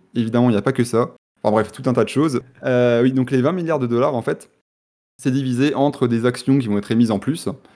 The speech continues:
euh, donc le prix de l'action qui va encore baisser de la part d'Adobe, et du cash. Du cash qu'ils n'ont pas forcément beaucoup parce que ça a beau être un business qui, euh, qui tourne autour de vingt milliards de, non, quinze milliards, pardon, de chiffre d'affaires par an.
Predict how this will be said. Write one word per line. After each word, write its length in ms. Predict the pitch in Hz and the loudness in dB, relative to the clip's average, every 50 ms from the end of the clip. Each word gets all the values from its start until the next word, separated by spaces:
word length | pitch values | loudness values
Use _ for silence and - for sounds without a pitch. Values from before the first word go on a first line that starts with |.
| _ _ _ _ _ _ _ _ _ _ _ - - | _ _ _ _ _ _ _ _ _ _ _ -2 2
euh, 260 | 120 117 117 113 113 | 4 6 6 6 4
donc 380 | 110 113 120 131 147 147 - - - - - - | 2 2 2 2 2 2 -2 -12 -20 -20 -16 -8
le 160 | - 117 117 107 | -2 -2 -2 -2
prix 160 | - - 131 | 0 -2 0
de 40 | 117 | 0
l'action 220 | 110 101 - 131 | 0 0 0 -2
qui 120 | 120 - | -2 -2
va 40 | 101 98 | -4 -6
encore 220 | 107 - 107 104 | -4 -4 -2 -2
baisser 320 | 98 104 101 - - 143 - _ _ - 151 | 0 -2 -2 -2 -6 -8 -8 _ _ -20 -14
de 100 | - 90 | -12 -12
la 60 | 87 | -8
part 140 | - 113 113 | -6 -6 -4
d'Adobe, 360 | 110 104 107 107 120 135 151 - - | -4 -4 -4 -4 -4 -4 -6 -6 -6
et 140 | 151 143 | -4 -4
du 120 | 139 131 131 | -4 -2 -2
cash. 360 | 123 117 104 104 - - _ _ _ _ _ _ _ _ _ _ _ _ _ _ _ _ - | 0 0 0 0 -4 -12 _ _ _ _ _ _ _ _ _ _ _ _ _ _ _ _ -10
Du 180 | 131 113 113 | -8 -6 -4
cash 240 | 117 156 170 170 - | -2 -2 -2 -2 -4
qu'ils 180 | - - 123 113 | -4 -2 0 0
n'ont 340 | 110 110 107 104 101 98 | 0 0 -2 -2 -2 0
pas 120 | 101 139 147 | 2 2 0
forcément 280 | 151 143 - 147 131 | 0 -2 -2 0 2
beaucoup 200 | 127 127 127 - | 2 2 0 0
parce 160 | - 113 98 - | -2 -2 -2 -4
que 80 | - | -6
ça 140 | 104 - 113 | -4 -2 -2
a 20 | |
beau 140 | 107 113 139 | 2 4 2
être 200 | 147 147 - - | 2 2 0 -4
un 120 | 120 110 104 | -2 -2 -2
business 460 | 104 117 120 117 127 135 135 139 135 | 0 0 0 2 2 2 2 0 -2
qui, 280 | - - 113 104 101 | -6 -8 -6 -2 0
euh, 280 | 101 98 98 98 98 98 104 - - - - - _ _ _ _ _ _ _ _ - | 0 0 0 0 -4 -6 -8 -12 -18 -20 -20 -20 _ _ _ _ _ _ _ _ -12
qui 140 | - 135 127 | -8 -8 -8
tourne 260 | 127 156 160 156 139 | -4 -4 -2 0 2
autour 320 | 123 113 - - 143 131 120 | 0 0 0 -2 -2 -2 0
de 400 | 107 110 110 113 113 113 113 113 | 0 0 0 2 2 2 0 2
vingt 140 | 117 127 135 | 2 2 2
milliards 560 | 135 135 135 135 131 131 127 139 139 139 127 | 2 0 2 2 2 4 4 4 4 2 0
de, 220 | 113 110 110 107 | 0 0 0 0
non, 140 | 107 113 110 | 2 0 -2
quinze 220 | 113 - 156 160 143 | -2 -2 -2 2 4
milliards, 240 | 135 120 120 117 | 4 4 4 4
pardon, 240 | - 110 104 - 104 | 2 -2 -2 -2 -2
de 120 | 101 98 98 | -2 -4 -4
chiffre 320 | - - - 107 - - | -4 -6 -8 -6 -2 0
d'affaires 320 | 113 107 104 - 113 104 | 0 0 0 -2 -6 -6
par 220 | - - 104 98 101 | -2 2 4 4 6
an. 220 | 113 135 156 - | 4 4 2 -2